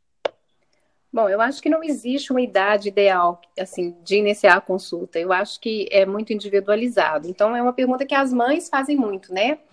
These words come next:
E eu digo sempre que a idade é aquela idade que você cons-, que você se sentir mais confortável de levar sua filha, por exemplo. Então,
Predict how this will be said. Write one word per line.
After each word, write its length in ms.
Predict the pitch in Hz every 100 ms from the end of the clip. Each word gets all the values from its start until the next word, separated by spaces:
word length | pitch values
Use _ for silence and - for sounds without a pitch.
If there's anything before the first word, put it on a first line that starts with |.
| - - - _ _ -
E 480 | 220 220 220 220 214
eu 140 | 220
digo 280 | 220 240 262
sempre 420 | - 277 294 285
que 360 | 285 294 277 247
a 160 | 208 233
idade 420 | 220 233 285 269
é 40 |
aquela 260 | 285 285 277
idade 380 | 233 233 269 -
que 80 |
você 180 | - 285
cons-, 680 | 285 302 320 - - - - -
que 140 | 285
você 320 | 277 294 320
se 140 | 311 -
sentir 260 | 302 -
mais 240 | 302 320 -
confortável 840 | 311 330 330 - 226 208 185 185
de 180 | 180 202
levar 300 | 208 202 208
sua 180 | - 247
filha, 340 | - 240 196
por 160 | 190 185
exemplo. 400 | 180 170 - 170
Então, 320 | - 226 262